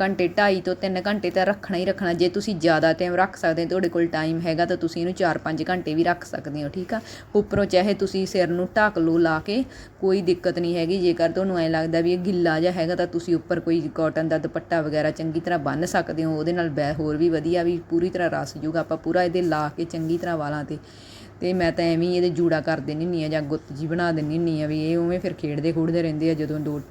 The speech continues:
ਤਿੰਨ ਘੰਟੇ ਹੋ ਜਾਂਦੇ, ਉਦੋਂ ਇਹ ਸਿਰ ਧੋ ਦਿੰਦੇ ਆ ਸ਼ੈਂਪੂ ਨਾਲ। ਜਿਹੜਾ ਕੋਈ ਸ਼ੈਂਪੂ ਤੁਸੀਂ ਕੋਈ ਵੀ ਯੂਜ਼ ਕਰ ਸਕਦੇ ਹੋ, ਅਸੀਂ ਇੰਦੂ ਲੇਖਾ ਸ਼ੈਂਪੂ ਯੂਜ਼ ਕਰਦੇ ਹਾਂ, ਪਰ ਇੰਦੂ ਲੇਖਾ ਵੀ ਬਹੁਤ ਵਧੀਆ ਸ਼ੈਂਪੂ ਆ।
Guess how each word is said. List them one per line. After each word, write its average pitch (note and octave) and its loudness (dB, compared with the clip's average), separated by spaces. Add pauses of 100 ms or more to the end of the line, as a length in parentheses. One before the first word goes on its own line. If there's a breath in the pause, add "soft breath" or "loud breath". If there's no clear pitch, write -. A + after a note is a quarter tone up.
ਤਿੰਨ D3 -6
ਘੰਟੇ E3+ 0
ਹੋ E3 4
ਜਾਂਦੇ, D3+ 0
ਉਦੋਂ D3 -4
ਇਹ D3+ -4
ਸਿਰ D3+ -4
ਧੋ F3 0
ਦਿੰਦੇ D3 -4 (100)
ਆ C#3+ -6
ਸ਼ੈਂਪੂ D3+ -6
ਨਾਲ। D#3 0
ਜਿਹੜਾ D#3+ 2
ਕੋਈ - -10
ਸ਼ੈਂਪੂ E3+ -2
ਤੁਸੀਂ - -2
ਕੋਈ E3 4
ਵੀ F#3+ -2
ਯੂਜ਼ E3+ 4
ਕਰ D#3 -2
ਸਕਦੇ E3 -4
ਹੋ, A#3 0 (500 loud breath)
ਅਸੀਂ E3 0
ਇੰਦੂ D#3+ 4
ਲੇਖਾ D#3+ 0
ਸ਼ੈਂਪੂ D#3 -6
ਯੂਜ਼ D#3 -2
ਕਰਦੇ D#3 -4
ਹਾਂ, E3 0
ਪਰ E3 0
ਇੰਦੂ D#3+ -2
ਲੇਖਾ D#3 0
ਵੀ F3 2
ਬਹੁਤ D#3 0
ਵਧੀਆ D#3+ 2
ਸ਼ੈਂਪੂ D#3 -4
ਆ। - -2